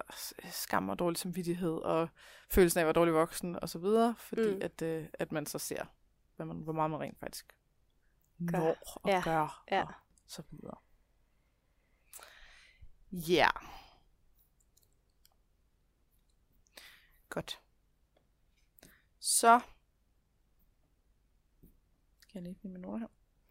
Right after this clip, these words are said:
Speaker 1: Okay. Så i forhold til at smide, øh, tøj til vask,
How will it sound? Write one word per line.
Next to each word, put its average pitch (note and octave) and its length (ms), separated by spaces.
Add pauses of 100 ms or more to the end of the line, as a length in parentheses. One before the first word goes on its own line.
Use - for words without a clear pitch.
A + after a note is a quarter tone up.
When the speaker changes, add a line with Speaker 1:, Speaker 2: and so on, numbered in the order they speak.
(720)
Speaker 1:
Okay. G3 240 (800)
Så A3 260
i G#3+ 80
forhold A#3+ 400
til A3 320
at G3 100
smide, E3+ 560
øh, D#3+ 400
tøj - 160
til - 200
vask, B3 300